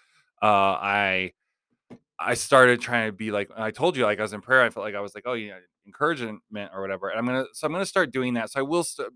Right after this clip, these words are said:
be still doing short little, like, you know, things before these episodes, but I'm gonna have daily kind of success slash affirmation slash motivational wisdom, um, on that podcast. So I'll let you know when it goes live,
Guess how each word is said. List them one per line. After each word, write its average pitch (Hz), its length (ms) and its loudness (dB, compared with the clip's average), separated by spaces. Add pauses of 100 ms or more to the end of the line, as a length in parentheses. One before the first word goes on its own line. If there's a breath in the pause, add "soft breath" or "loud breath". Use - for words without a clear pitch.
be 127 200 -8
still 127 260 -4
doing 117 260 -4
short 117 320 -2
little, 110 200 -2
like, 98 280 -2 (120)
you 98 60 -20
know, 92 360 -10
things 104 200 -10
before 98 320 -12
these 131 200 -6
episodes, 120 480 -4 (380)
but 123 200 2 (160)
I'm 135 100 -4
gonna 139 160 2
have 127 340 -2
daily 120 760 -6
kind 110 180 -6
of 98 240 -6 (500)
success 117 540 -2
slash - 760 -6 (120)
affirmation 104 640 -10
slash 95 880 -8 (560)
motivational 101 840 -6
wisdom, 95 640 -4 (260)
um, 87 720 -4 (120)
on 107 160 -2
that 143 200 4
podcast. 92 720 -8 (200)
So 131 120 2
I'll 170 60 4
let 233 80 2
you 196 60 -6
know 170 100 -2
when 160 80 -4
it 135 60 -10
goes 127 160 0
live, 98 360 -2